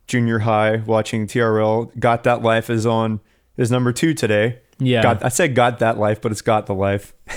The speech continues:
Speaker 2: But when it comes to this song, the riff in the intro is fast and reminds me a little bit of what got me into metalcore in the first place fifteen years ago, which is As I Lay Dying.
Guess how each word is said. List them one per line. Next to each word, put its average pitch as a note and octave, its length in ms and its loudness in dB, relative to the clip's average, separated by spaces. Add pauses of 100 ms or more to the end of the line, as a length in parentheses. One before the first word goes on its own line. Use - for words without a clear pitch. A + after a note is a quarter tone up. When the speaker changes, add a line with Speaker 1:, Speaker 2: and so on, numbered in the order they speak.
(100)
Speaker 2:
But C3+ 160 2
when D3 220 0
it C#3 80 -2
comes F3+ 320 0
to E3 120 2
this D3+ 240 0
song, C3+ 440 0
the B2 100 0
riff D#3+ 300 -2
in C#3 180 -2
the B2+ 220 0
intro C3 520 0
is G#2+ 240 -2
fast C3+ 640 0
and C3+ 140 -2
reminds F3+ 420 0
me F#3 120 0
a D3+ 100 0
little D3 280 0
bit C#3+ 220 0
of A#2+ 180 -2
what B2+ 280 0
got B2+ 200 0
me C#3 140 -2
into B2+ 200 0
metalcore C3+ 580 0
in C3+ 80 0
the B2 60 -2
first E3+ 340 -4
place A#2 320 -2
fifteen C#3+ 460 -2
years D#3 240 0
ago, A2 480 -2
which C3 260 0
is A#2 380 0 (120)
As B2+ 240 -2
I B2+ 80 2
Lay C3+ 220 2
Dying. C#3 540 -2